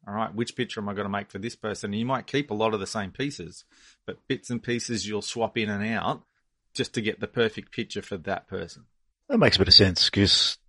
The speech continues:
Speaker 2: in, you're still covering the same
Speaker 1: Mm.
Speaker 2: topic,
Speaker 1: Yeah.
Speaker 2: potentially, across different categories and different journalists and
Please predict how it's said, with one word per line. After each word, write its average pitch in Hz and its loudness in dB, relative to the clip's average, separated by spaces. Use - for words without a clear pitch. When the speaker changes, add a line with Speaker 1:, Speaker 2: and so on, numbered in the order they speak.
Speaker 2:
in, 107 8
you're 101 2
still - 2
covering 101 8
the 85 2
same 80 4
Speaker 1:
Mm. - 0
Speaker 2:
topic, - 0
Speaker 1:
Yeah. - -18
Speaker 2:
potentially, 135 2
across - 2
different - -4
categories 107 8
and 95 2
different 85 0
journalists 101 -2
and 85 -6